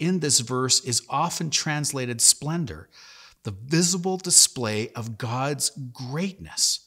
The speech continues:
David focuses our attention on the outward display of God's power and glory. His majesty is so impressive that his power is almost intimidating.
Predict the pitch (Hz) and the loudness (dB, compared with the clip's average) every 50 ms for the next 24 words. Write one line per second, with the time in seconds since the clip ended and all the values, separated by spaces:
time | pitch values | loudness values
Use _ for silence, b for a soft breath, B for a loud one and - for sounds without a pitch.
0 | _ _ _ _ _ _ _ _ _ _ _ _ _ _ _ _ _ _ _ 120 | _ _ _ _ _ _ _ _ _ _ _ _ _ _ _ _ _ _ _ 0
1 | 117 151 175 185 190 151 - - 180 180 180 - 180 - 196 185 - - - 139 | 4 6 6 6 4 0 -2 0 -2 0 0 0 0 2 2 2 0 0 -2 -2
2 | 143 147 143 143 - - - 175 175 - - - 117 - - 123 120 117 117 120 | -2 -2 -2 -4 -4 -4 -2 0 2 2 2 2 0 -4 -6 -6 -4 -2 -2 -4
3 | - - - 151 175 180 180 165 160 160 151 156 - 135 123 - - - 135 135 | -4 -4 -4 -2 -2 -2 -2 -2 -4 -4 -4 -4 -4 0 2 2 2 0 -2 -4
4 | 131 135 127 113 110 120 107 107 101 - - - - 143 147 165 165 165 160 147 | -2 -2 -4 -4 -4 -4 -4 -4 -4 -6 -6 -6 -6 -6 -4 -4 -4 -4 -4 -6
5 | 127 110 98 90 87 87 87 90 95 B B B B B B B B B - 117 | -6 -8 -8 -8 -8 -8 -8 -8 -10 B B B B B B B B B -4 -2
6 | 110 - 107 117 117 117 127 143 156 170 160 165 170 139 - - - 170 170 175 | -2 -2 -2 -2 -2 -2 0 0 -2 -2 -2 0 2 4 4 4 2 0 -4 -4
7 | - 113 110 107 - - - - - 160 175 185 190 185 - 170 170 165 165 - | -6 0 4 8 8 10 10 8 6 4 2 0 0 0 -2 -4 -6 -6 -6 -10
8 | - - 190 190 - - - 85 85 98 - B B B B B B B - 131 | -12 -10 -4 -2 0 0 0 -2 -6 -12 -16 B B B B B B B -4 -4
9 | 123 - - - 131 - - - - - - 165 165 170 175 175 180 175 175 170 | -4 -2 -2 0 0 0 0 0 -4 -6 -4 -4 -4 -4 -4 -4 -4 -4 -6 -8
10 | 170 B B B B B - 131 131 139 - - - - _ 160 156 170 175 170 | -10 B B B B B -6 -2 0 2 2 0 0 -4 _ -6 -4 -2 -2 -2
11 | 151 120 117 113 110 - - - - _ _ _ _ 113 110 107 - - 113 107 | -4 -4 -4 0 0 0 0 -2 -6 _ _ _ _ -10 -4 -4 -4 -4 -4 -6
12 | 107 101 101 92 95 104 104 113 | -8 -10 -12 -14 -16 -16 -18 -20